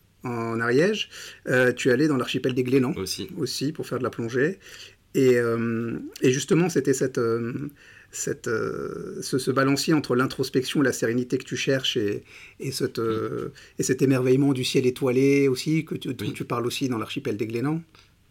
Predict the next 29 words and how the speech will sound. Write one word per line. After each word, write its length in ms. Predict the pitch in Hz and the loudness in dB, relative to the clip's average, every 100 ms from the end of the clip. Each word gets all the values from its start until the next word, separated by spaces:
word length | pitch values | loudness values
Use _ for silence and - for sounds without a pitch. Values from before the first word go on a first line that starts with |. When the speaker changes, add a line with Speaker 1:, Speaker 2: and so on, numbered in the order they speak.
| _ | _
Speaker 2:
Oui. 60 | - _ _ _ _ - | -20 _ _ _ _ -14
Speaker 1:
qui 200 | - 127 | -2 2
est, 200 | 127 123 | 4 2
euh, 280 | 117 113 113 131 - - - _ | 0 -4 -6 -12 -20 -20 -20 _
qui 260 | - 123 127 | -12 0 2
est, 60 | |
euh, 220 | 123 117 | 4 2
ma 260 | 117 - 135 | -2 0 0
foi, 120 | 175 | 0
très 160 | - 160 | 0 0
intéressante. 380 | 156 160 190 - | 0 0 -2 2
Comment 220 | 262 359 | 2 4
tu 100 | - | 0
as 60 | |
choisi 380 | 143 147 127 147 | 0 2 0 0
ces, 460 | 165 127 113 110 113 | -4 -2 -2 -2 -6
ces 200 | - 113 | -4 -4
endroits-là ? 440 | 107 104 113 120 _ _ - - - - - _ _ | -6 -6 -8 -10 _ _ -20 -20 -20 -20 -20 _ _
Speaker 2:
Alors, 600 | - 101 98 95 - - _ - | -6 -2 -2 -4 -10 -16 _ -6
euh, 880 | 92 92 90 90 87 87 87 87 85 - _ - | -2 -2 0 0 0 0 -2 -2 -6 -10 _ -8
déjà 240 | 98 110 | -4 -4
pour 160 | - 104 | -4 0
les 100 | 90 | 0
Glénans, 360 | 92 90 110 131 - _ _ _ _ - _ - - | 0 0 -2 -6 -16 _ _ _ _ -20 _ -20 -18
donc, 400 | 71 85 85 - | -12 -12 -12 -12
euh, 260 | 85 82 82 | -10 -10 -10
c'est 180 | - 76 | -10 -8
parti, 400 | 85 82 113 113 | -8 -8 -4 -2
euh, 340 | 95 85 82 | 0 -2 -4